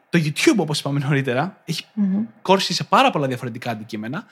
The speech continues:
Speaker 1: και ένα άλλο αγαπημένο μου είναι το Khan Academy. Θα το βρείτε πώς γράφεται ακριβώς, σημειώσεις του επεισοδίου, στο οποίο έχει υλικό εκπαιδευτικό για πάρα, πάρα πολλά αντικείμενα.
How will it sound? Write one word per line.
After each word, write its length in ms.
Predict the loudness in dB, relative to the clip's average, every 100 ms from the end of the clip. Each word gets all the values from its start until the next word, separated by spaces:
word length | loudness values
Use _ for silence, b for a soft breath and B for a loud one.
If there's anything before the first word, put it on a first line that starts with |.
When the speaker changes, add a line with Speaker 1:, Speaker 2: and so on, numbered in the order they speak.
| B B B B
Speaker 1:
και 160 | 2 4
ένα 420 | 6 4 2 0
άλλο 200 | 4 6
αγαπημένο 400 | 6 2 2 2
μου 60 | 4
είναι 100 | 2
το 160 | 0 2
Khan 280 | 2 2 4
Academy. 400 | 2 2 -4 -8 _ _ _ _ _ _ _
Θα 160 | 0 2
το 160 | 4 2
βρείτε 280 | 4 2
πώς 140 | 2 2
γράφεται 220 | 2 2
ακριβώς, 260 | -2 0 0
σημειώσεις 300 | 2 2 2
του 60 |
επεισοδίου, 560 | 0 0 2 2 0 -4 _ B B B
στο 160 | 0 2
οποίο 260 | 4 6
έχει 460 | 4 2 -2 -4 -4 _ _ _ _ _
υλικό 380 | 2 2 2 2
εκπαιδευτικό 460 | 2 -2 -2 2
για 160 | 2 0
πάρα, 300 | 0 0 0
πάρα 220 | 0 0
πολλά 220 | 0 2
αντικείμενα. 640 | 2 0 0 2 2 -2